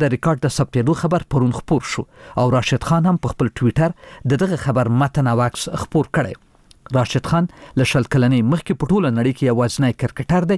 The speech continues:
چې په نړیوال کرکټ کې ټول ټال یو سلو اووه اویا ویکټې اخیستې دي. ندیم امیری د جرمني د فوټبال ملي لوبډلې ته ورغوښتل شوی او تمه ده راتلونکي چهارشنبه د ارجنټاین په وړاندې ولوبیږي.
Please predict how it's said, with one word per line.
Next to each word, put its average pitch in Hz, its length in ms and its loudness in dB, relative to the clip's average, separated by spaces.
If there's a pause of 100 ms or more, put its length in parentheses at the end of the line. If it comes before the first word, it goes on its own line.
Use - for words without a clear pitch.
(360)
چې - 160 -2
په 135 180 4 (160)
نړیوال 135 480 2
کرکټ 156 360 -2
کې 151 280 2
ټول 180 240 2
ټال 165 180 2 (300)
یو 147 100 4 (120)
سلو 139 200 2
اووه 151 380 2
اویا 117 260 2
ویکټې 113 340 -2 (140)
اخیستې - 460 -2
دي. - 60 -10 (1800)
ندیم 185 380 4
امیری 180 400 2
د 165 120 2
جرمني 147 340 2
د 151 140 2
فوټبال 143 360 2
ملي 135 200 4
لوبډلې 131 480 2
ته 151 100 2 (120)
ورغوښتل 120 580 0
شوی 185 320 2
او - 20 2 (140)
تمه 175 160 4
ده - 480 -4
راتلونکي 139 560 2
چهارشنبه 127 560 2
د 151 80 4
ارجنټاین 135 580 0
په 127 80 2
وړاندې 120 380 2
ولوبیږي. 110 460 -2